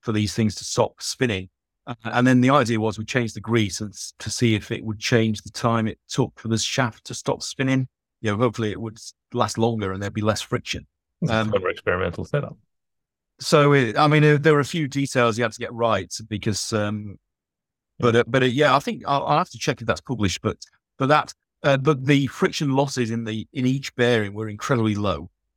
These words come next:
Speaker 1: And so you were, you were trying to measure a difference i-, in something that was already low. And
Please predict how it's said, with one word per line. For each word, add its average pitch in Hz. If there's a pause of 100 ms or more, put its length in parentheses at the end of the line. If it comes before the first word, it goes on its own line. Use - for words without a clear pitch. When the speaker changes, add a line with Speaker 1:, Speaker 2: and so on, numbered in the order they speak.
(240)
Speaker 1:
And 107
so 120
you 110
were, 107
you 117
were 110
trying 120
to 104 (480)
measure 120
a 110
difference 107
i-, 107
in 113
something 113
that 110
was 104
already 113
low. 135 (500)
And 113